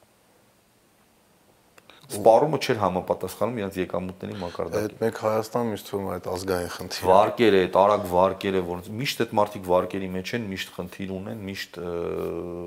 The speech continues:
Speaker 1: հարկադիր կատարողների հետ խնդիրներ ունեն, միշտ չսպասարկված վարկեր ունեն, այս, ը, սպառման
Speaker 2: Դե, եթե
Speaker 1: տեմ-
Speaker 2: թվերը նայենք, ը, վարչապետի վերջի ելույթներ ոնց որ, ասեց, հինգ հարյուր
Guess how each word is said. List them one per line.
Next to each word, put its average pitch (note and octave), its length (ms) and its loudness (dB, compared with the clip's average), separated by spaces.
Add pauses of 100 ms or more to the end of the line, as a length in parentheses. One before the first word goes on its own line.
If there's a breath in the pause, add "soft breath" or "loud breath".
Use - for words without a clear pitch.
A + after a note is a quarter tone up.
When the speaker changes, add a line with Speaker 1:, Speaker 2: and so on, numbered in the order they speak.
(100)
Speaker 1:
հարկադիր F2+ 500 2
կատարողների F2 560 -4
հետ E2+ 120 -10
խնդիրներ F#2+ 540 -12
ունեն, A#2+ 260 -10
միշտ - 300 -12 (100)
չսպասարկված - 800 -2
վարկեր F#2+ 440 -4
ունեն, C3 180 -12 (500 loud breath)
այս, - 280 -8
ը, D#2 240 -10 (260)
սպառման F#2 460 2
Speaker 2:
Դե, A2 140 6
եթե A2 200 0
Speaker 1:
տեմ- - 160 -2
Speaker 2:
թվերը C3 380 6
նայենք, B2+ 480 2
ը, G#2 200 2 (600)
վարչապետի A#2 840 0
վերջի A#2 400 -2
ելույթներ G2+ 540 -4
ոնց F2+ 200 -10
որ, G2 200 -8 (600 loud breath)
ասեց, G#2 300 -2 (160)
հինգ G#2+ 240 -2
հարյուր A#2 400 6